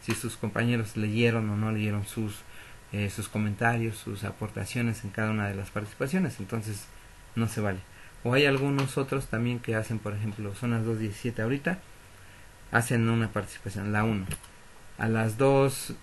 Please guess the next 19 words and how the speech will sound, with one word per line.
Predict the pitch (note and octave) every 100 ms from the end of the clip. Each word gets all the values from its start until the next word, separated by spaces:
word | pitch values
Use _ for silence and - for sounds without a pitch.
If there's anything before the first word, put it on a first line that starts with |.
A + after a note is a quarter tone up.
| - -
veinticinco | - A2+ A2+ A2+ A2+ D#3 D#3+ - -
hacen | A2+ A#2 A2+ G#2
la | G2
otra. | G2 - - - -
A | A#2
las | A2+ A2+ A2 G#2 - - A2+
dos | B2+ C3+ - -
cuarenta | A#2 A2+ A2+ A2+
y |
cinco | A#2 D3+ C#3+ A2+
hacen | G#2 G#2 A#2 A#2
la | B2+
otra. | D3 D3+ D3+ - - - -
Y |
a | G#2+
las | G#2+
tres | G#2 B2+ A#2+
ya |
hicieron | G#2+ A#2+ G#2+ G#2 A2+